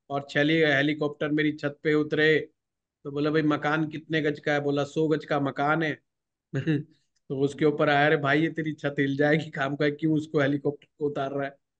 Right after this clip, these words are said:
है ना? पर उसके ख्वाब है उसका, कि वो, वो, उसको नहीं पता, अब ये प्रैक्टिकल चीज नहीं पता कि जब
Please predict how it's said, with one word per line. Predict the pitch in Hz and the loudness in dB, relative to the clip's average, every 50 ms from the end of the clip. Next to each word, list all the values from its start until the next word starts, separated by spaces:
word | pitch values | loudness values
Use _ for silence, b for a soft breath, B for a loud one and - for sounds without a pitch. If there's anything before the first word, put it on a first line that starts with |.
| _ _ _ - - | _ _ _ -12 -6
है | - | -4
ना? | 294 - - - - - | -4 -4 -6 -8 -10 -6
पर | 190 196 | -4 0
उसके | 208 180 175 - - 208 | 0 0 0 0 0 -2
ख्वाब | 214 - 180 190 220 240 214 180 | 0 2 4 6 6 6 6 6
है | 214 226 226 | 4 4 4
उसका, | 220 - - - 208 202 - _ _ _ _ _ _ _ _ _ _ _ _ _ _ - | 2 2 -2 -4 -6 -6 -6 _ _ _ _ _ _ _ _ _ _ _ _ _ _ -6
कि | - 156 160 165 165 160 | -2 0 4 4 4 4
वो, | 151 151 156 151 147 | 4 4 4 2 2
वो, | 147 143 151 147 147 147 | 2 0 -4 -4 -4 -4
उसको | 151 147 - - - 185 | -4 -6 -6 -2 0 2
नहीं | 180 185 196 214 202 | 4 6 6 6 6
पता, | 208 214 208 196 202 202 | 4 4 4 6 4 4
अब | 196 185 190 | 4 4 4
ये | 185 185 185 | 2 2 2
प्रैक्टिकल | 185 185 - 180 185 180 - - 233 - 240 226 220 | 0 0 -2 -2 -2 -2 -2 -8 -4 0 2 2 2
चीज | 220 220 202 190 175 175 | 2 0 -4 -6 -6 -4
नहीं | 180 180 180 | -6 -6 -4
पता | 170 180 175 180 180 175 | -4 -4 -4 -2 -2 -2
कि | 165 - 170 170 | -2 -2 -6 -4
जब | 156 170 160 156 156 151 156 - | -2 -2 -4 -4 -6 -8 -8 -8